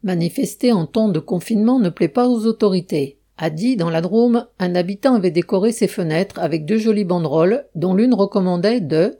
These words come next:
entre guillemets, ne se mettre à genoux que pour cueillir une fleur. Vendredi vingt-quatre avril, la police municipale a demandé à cet habitant de retirer ses banderoles sous peine d'une amende de cent trente-cinq euros par jour. Ne pouvant invoquer de motifs sérieux,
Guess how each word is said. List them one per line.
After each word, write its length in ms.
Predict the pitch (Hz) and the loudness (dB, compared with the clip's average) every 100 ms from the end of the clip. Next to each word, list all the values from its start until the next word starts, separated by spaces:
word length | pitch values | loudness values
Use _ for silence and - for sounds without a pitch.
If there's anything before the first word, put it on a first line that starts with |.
| - | -12
entre 240 | 135 - | -10 -8
guillemets, 440 | 127 156 160 220 - | -8 -6 -4 -6 -2
ne 120 | 202 | -2
se 160 | 202 254 | 0 2
mettre 280 | 240 214 - | 4 2 0
à 80 | 151 | 0
genoux 400 | 160 185 247 247 | 0 2 2 2
que 140 | 196 | 0
pour 280 | 139 185 - | 0 -2 0
cueillir 420 | 208 190 208 220 | 0 2 0 2
une 180 | 214 202 | 2 0
fleur. 500 | - 156 139 127 _ _ _ _ 151 | 0 0 0 -6 _ _ _ _ -6
Vendredi 400 | 143 180 220 240 | -2 0 2 2
vingt-quatre 420 | 202 185 160 185 | 0 0 -2 -2
avril, 360 | 170 226 262 | -2 0 2
la 100 | 208 | 0
police 360 | - 190 233 - | 0 -2 -2 -2
municipale 600 | 202 180 180 - 175 208 | -2 -2 -4 -4 0 0
a 60 | 175 | 0
demandé 340 | 170 170 190 | -2 0 0
à 80 | 226 | 0
cet 200 | 233 202 | -2 0
habitant 400 | 170 170 - 254 | -2 -2 0 0
de 120 | 180 | 2
retirer 480 | 147 208 - 240 262 | 2 0 0 0 0
ses 160 | 247 | -2
banderoles 560 | 185 185 156 151 165 330 | -2 -2 0 0 2 -2
sous 240 | - - 202 | -8 -8 -4
peine 240 | 214 214 | 0 0
d'une 220 | 196 175 | 0 0
amende 320 | 175 180 240 | 0 0 0
de 100 | 185 | -2
cent 220 | 160 202 202 | -2 -4 -4
trente-cinq 560 | 220 196 - 165 143 | -2 -4 -2 -6 -2
euros 220 | 196 233 | 0 0
par 200 | 269 208 | 0 -4
jour. 400 | 160 160 165 - _ _ _ - | -2 -4 -6 -12 _ _ _ 0
Ne 120 | 190 | 0
pouvant 360 | 190 202 190 175 | 2 0 2 0
invoquer 420 | 165 160 160 175 | -2 -2 0 -2
de 80 | 156 | 0
motifs 360 | 151 151 151 - | -2 -4 -6 -4
sérieux, 580 | 202 180 226 262 381 | -4 0 0 -2 -4